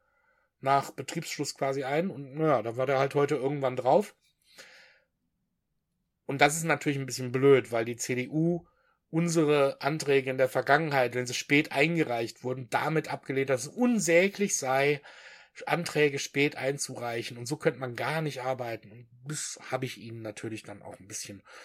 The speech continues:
vorgehalten. Also wie gesagt, das ist, äh,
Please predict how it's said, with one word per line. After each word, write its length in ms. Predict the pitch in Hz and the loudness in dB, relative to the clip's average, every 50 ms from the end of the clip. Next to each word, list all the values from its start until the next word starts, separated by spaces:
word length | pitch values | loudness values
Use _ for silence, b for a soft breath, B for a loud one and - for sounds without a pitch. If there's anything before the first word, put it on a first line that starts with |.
| B B B | B B B
vorgehalten. 720 | - - - 151 147 135 127 113 107 92 95 90 - 98 | -10 0 2 4 4 4 4 0 0 -4 -10 -12 -16 -18
Also 160 | 104 110 123 | -16 -14 -12
wie 60 | 120 | -12
gesagt, 360 | 113 117 110 123 123 120 B B B B B B B B B _ - | -10 -4 0 0 0 0 B B B B B B B B B _ -12
das 180 | - 117 - | -12 -12 -10
ist, 320 | - 135 - - - - - | -12 -14 -14 -14 -14 -14 -12
äh, 300 | - 120 120 117 113 107 | -8 -6 -4 -4 -6 -6